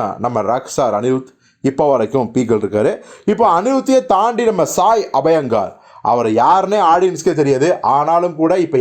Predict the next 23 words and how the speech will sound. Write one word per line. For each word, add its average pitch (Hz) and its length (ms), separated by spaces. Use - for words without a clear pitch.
எல்லா 180 260
பெரிய 160 200
ஹீரோக்கள் 143 400
படங்களுக்கும் 127 460
பாத்தீங்கன்னா 113 280
அவர் 143 240
தான் 135 160
மியூசிக் 123 240
டைரக்டர். 110 340
கிட்டத்தட்ட 170 440
பத்து 143 260
படங்கள் 113 300
பண்றாரு. 90 260
இது 104 180
ஒரு 110 140
பக்கம். 151 280
இப்போ 123 420
நம்ம 123 260
ராக் 180 260
ஸ்டார் 160 320
அனிருத் 143 380
பாத்தீங்கன்னா 113 380
ஏற்கனவே 160 520